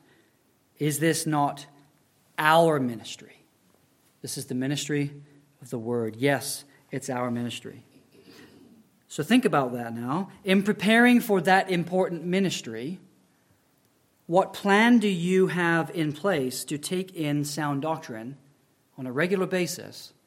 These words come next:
that you might be equipped to hold it out to others? Are you drinking in sound doctrine, discerning truth from error, holding it fast, and holding it out?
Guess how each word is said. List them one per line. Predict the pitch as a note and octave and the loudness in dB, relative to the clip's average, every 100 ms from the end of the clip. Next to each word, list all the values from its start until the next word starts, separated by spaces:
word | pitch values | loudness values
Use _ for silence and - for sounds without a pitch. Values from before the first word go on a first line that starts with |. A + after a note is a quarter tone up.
| _ _ _ _ _ _ _ _ - | _ _ _ _ _ _ _ _ -8
that | D3 | -8
you | C#3 E3 | -2 0
might | E3 D#3 C3 | 0 -2 -4
be | C3+ | -8
equipped | B2+ - D3+ - - | -6 -4 -4 -6 -16
to | D#3 | -14
hold | - F3 F3 | -10 -4 -4
it | D#3 - | -4 -8
out | D#3 B2 - - _ _ _ _ _ | -10 -10 -12 -20 _ _ _ _ _
to | - - | -14 -8
others? | D3+ - - - _ _ _ _ _ _ _ _ _ _ _ _ _ _ _ _ - - | -8 -8 -16 -20 _ _ _ _ _ _ _ _ _ _ _ _ _ _ _ _ -16 0
Are | D3 | 2
you | E3+ | 4
drinking | F3 D#3 F#3+ G3+ G3+ F#3 | 2 2 2 2 2 2
in | A#3 A#3+ | 4 2
sound | - C#3+ B2 | 0 -4 -4
doctrine, | A#2+ A#2 B2+ A2 - - _ _ _ _ _ - | -6 -10 -10 -14 -14 -20 _ _ _ _ _ -6
discerning | D#3 - - F#3 G3 G3 | -2 0 2 4 4 2
truth | F#3+ G3 F#3 F3 | 0 0 -2 -4
from | - E3+ | -6 -6
error, | E3 E3 D#3+ B2 - _ _ _ _ _ _ _ _ _ | -4 -4 -4 -8 -14 _ _ _ _ _ _ _ _ _
holding | D3+ D#3+ F3+ | -2 0 0
it | G#3 - | -2 -4
fast, | F3 A#2+ A#2 B2 - _ _ _ _ _ _ _ _ _ | -4 -4 -6 -8 -16 _ _ _ _ _ _ _ _ _
and | C#3+ | -10
holding | A#2+ C3+ C3 B2+ | -6 -6 -4 -6
it | C3+ | -8
out? | E3 | -10